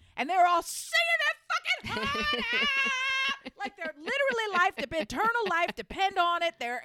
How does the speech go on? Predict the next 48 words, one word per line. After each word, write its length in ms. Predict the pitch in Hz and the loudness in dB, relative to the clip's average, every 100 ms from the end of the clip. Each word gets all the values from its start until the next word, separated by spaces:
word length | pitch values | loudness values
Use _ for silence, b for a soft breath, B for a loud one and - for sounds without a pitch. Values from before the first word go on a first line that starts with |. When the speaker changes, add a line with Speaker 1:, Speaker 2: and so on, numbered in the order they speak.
| 269 | -2
Speaker 1:
going 300 | - 539 508 | 0 2 0
straight 400 | - - 466 453 | -4 -6 -4 -4
to 60 | 269 | -8
hell. 600 | 220 214 349 381 349 247 | -10 -6 0 0 0 -2
Hades 440 | 240 359 415 277 - | -6 -6 -4 -6 -10
is 80 | - | -14
coming 320 | 285 359 339 | -10 -10 -12
to 80 | 240 | -16
grab 480 | 208 240 311 381 359 | -12 -4 -2 0 -2
'em. 100 | 262 B | -6 B
Persephone 460 | 294 269 415 - 440 427 | -6 -4 -4 -6 -8 -6
making 220 | 370 370 330 | -4 -4 -6
everybody 400 | 349 311 285 285 | -8 -8 -10 -10
dead. 480 | 165 240 339 349 277 | -12 0 2 2 0
It's 120 | 247 | -8
a 60 | 254 | -14
tough 360 | - 339 381 | -10 -8 -8
time. 440 | - 302 349 339 247 b b | -10 -8 -6 -6 -8 b b
And 100 | 247 269 | -8 -6
there's 160 | 302 | -6
my 180 | 302 269 | -6 -8
husband, 340 | 302 285 254 226 | -6 -8 -12 -10
can't 240 | 311 285 | -8 -8
even 220 | 285 233 | -10 -16
stay 260 | 196 247 247 | -16 -14 -10
awake 280 | 226 196 196 | -8 -8 -10
for 340 | - 165 156 | -10 -10 -12
it. 100 | 151 _ _ _ - | -16 _ _ _ -14
It 100 | 220 | -12
was 120 | 220 | -12
like, 180 | 202 - _ | -14 -16 _
wow. 720 | 156 139 135 131 127 135 139 b b - | -16 -14 -14 -14 -14 -16 -16 b b -12
And 100 | 214 | -6
people 260 | - 427 269 | -4 -2 -2
around 240 | 233 240 | -2 -2
us 120 | 226 | -6
are 40 | 180 | -12
crying 560 | - 233 233 226 220 b b | -6 -4 -2 -4 -6 b b
and 100 | 202 | -6
wanting 200 | 240 214 | -6 -6
to 120 | 202 170 | -12 -8
fucking 300 | 240 214 190 - | -6 -6 -8 -6
interrupt 380 | 254 247 233 - | -4 -2 -2 -4
the 40 | |
song 300 | - 220 214 | -8 -4 -4
with 140 | 208 196 | -6 -6
their 140 | 175 | -6
applause. 460 | 165 202 196 196 | -6 -4 -2 -2